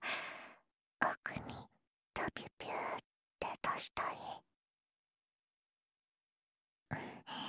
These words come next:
出したいよね。お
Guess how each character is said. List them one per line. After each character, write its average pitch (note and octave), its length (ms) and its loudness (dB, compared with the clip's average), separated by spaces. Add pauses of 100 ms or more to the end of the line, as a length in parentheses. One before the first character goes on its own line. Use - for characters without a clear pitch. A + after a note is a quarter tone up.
(1400)
出 - 180 2
し - 180 2
た - 80 6 (140)
い - 60 0
よ - 80 2 (160)
ね。 - 320 4 (1700)
お - 20 2